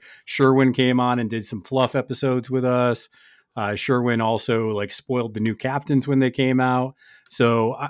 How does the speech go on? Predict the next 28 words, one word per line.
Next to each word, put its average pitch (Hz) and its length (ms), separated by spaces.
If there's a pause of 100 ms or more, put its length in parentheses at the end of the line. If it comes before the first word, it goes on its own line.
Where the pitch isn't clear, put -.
(120)
I 139 160
think 143 320
that 123 320
if 127 180
you 156 200
are 127 260
definitely 117 560
getting 107 320
back 104 280 (100)
into 117 300
Guild 143 320
Ball, 147 380 (460)
I, 143 280 (100)
I 131 120
am 147 300
planning 135 380
on 117 160
doing 113 520
Guild 110 260
Ball 107 240
content 101 540
again, 101 500
because 98 500 (380)
I 208 60
just 196 120
think, 170 140
the, 127 260
like 190 240